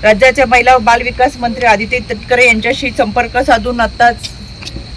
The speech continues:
तपास अधिकारी त्यांच्याशी बोललेत. माझ्याबरोबर स्थानिक आमदार या ठिकाणी उपस्थित आहेत, ते पहिल्या दिवसापासून तुमच्या सगळ्यांच्या समवेत आहेत,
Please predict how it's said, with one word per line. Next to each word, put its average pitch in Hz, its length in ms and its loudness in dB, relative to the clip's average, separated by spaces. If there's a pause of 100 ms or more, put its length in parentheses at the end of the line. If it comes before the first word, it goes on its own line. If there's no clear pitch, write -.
(640)
तपास 254 300 4
अधिकारी 240 400 2
त्यांच्याशी 226 460 -4
बोललेत. 233 360 2 (760)
माझ्याबरोबर 233 840 4 (680)
स्थानिक 233 400 0
आमदार 226 400 4 (540)
या 220 100 4
ठिकाणी 233 360 2
उपस्थित 233 480 0
आहेत, 233 120 2
ते 240 200 2 (640)
पहिल्या 226 240 0
दिवसापासून 247 640 -2
तुमच्या 240 440 4 (280)
सगळ्यांच्या 233 440 2
समवेत 240 500 2
आहेत, 226 260 4